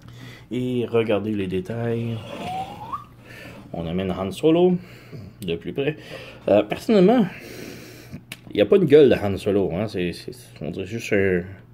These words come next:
un Gundam, euh, spécial. Euh, Han Solo, euh, je me souviens pas avoir vu qu'il y avait ce truc-là dans le visage. C'était plus genre, c'était, en tout cas.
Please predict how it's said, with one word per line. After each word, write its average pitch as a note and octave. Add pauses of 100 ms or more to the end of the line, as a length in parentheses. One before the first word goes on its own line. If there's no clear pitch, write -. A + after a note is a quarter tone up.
(120)
un F#2+
Gundam, A2+
euh, F#2
spécial. G#2 (800)
Euh, E2+ (120)
Han A#2
Solo, A#2+
euh, F#2+
je F#2
me G2+
souviens G#2+
pas A2+
avoir G#2
vu G2+
qu'il G#2
y F#2
avait F#2
ce -
truc-là G2
dans F2+
le F#2
visage. F#2+ (840)
C'était -
plus G#2 (100)
genre, F2+
c'était, F#2
en E2+
tout -
cas. -